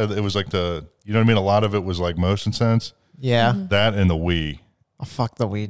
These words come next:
Speaker 2: dude.
Speaker 1: like, extremely difficult for me.
Speaker 2: <laughs> The Wii is difficult for me. <laughs>
Speaker 1: So you know what? I,
Speaker 2: I'm not
Speaker 1: I
Speaker 2: a cripple.
Speaker 1: Well, I've been thinking about it. I guess I'm gonna try to cancel Nintendo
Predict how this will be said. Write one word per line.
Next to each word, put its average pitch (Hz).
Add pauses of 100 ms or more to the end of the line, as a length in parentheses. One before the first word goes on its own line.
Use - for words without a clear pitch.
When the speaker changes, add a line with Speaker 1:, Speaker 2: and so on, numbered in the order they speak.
Speaker 2:
dude. 92
Speaker 1:
like, 90
extremely 85
difficult 76
for 78
me. 76
Speaker 2:
<laughs> - (400)
The 165
Wii 175
is 175
difficult 160
for 135
me. 123 (240)
<laughs> 226
Speaker 1:
So 165
you 180
know 196
what? 202
I, 160
Speaker 2:
I'm 160
not 170
Speaker 1:
I -
Speaker 2:
a 127
cripple. 110 (500)
Speaker 1:
Well, 147
I've 160
been 165
thinking 180
about 98
it. -
I 90
guess 104
I'm 117
gonna 113
try 120
to 92
cancel 113
Nintendo 85